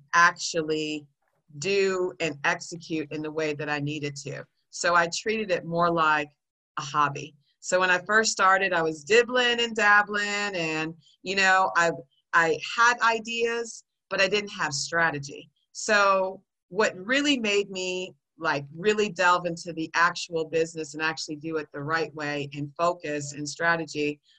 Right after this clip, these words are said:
was the death of my friend. When she passed away in, um, November of two thousand fifteen, I knew that I couldn't play around anymore. I knew that it wasn't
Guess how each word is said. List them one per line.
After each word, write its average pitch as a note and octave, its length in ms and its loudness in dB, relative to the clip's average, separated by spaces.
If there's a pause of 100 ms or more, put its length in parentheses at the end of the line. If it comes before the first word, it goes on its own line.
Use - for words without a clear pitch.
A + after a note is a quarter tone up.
(140)
was F3 520 2
the D#3 240 0
death D3+ 260 -2
of C#3+ 120 -10
my C#3 140 -2
friend. C#3+ 420 -6 (400)
When F3+ 200 0
she A3 220 0
passed G3 400 2
away E3+ 600 2
in, D#3 380 -4 (140)
um, D3+ 220 -2
November E3+ 420 -2
of D#3+ 120 -2
two E3 180 -4
thousand D#3 400 -2
fifteen, D#3 640 -6 (460)
I F#3+ 100 -4
knew G3 280 0
that F3 100 2
I D#3+ 100 4
couldn't D#3+ 320 -6
play D3+ 160 -4
around C#3+ 360 0
anymore. C3 440 -6 (160)
I D#3 80 -4
knew F3+ 220 -2
that E3 180 4
it D#3+ 100 -4
wasn't D#3+ 540 0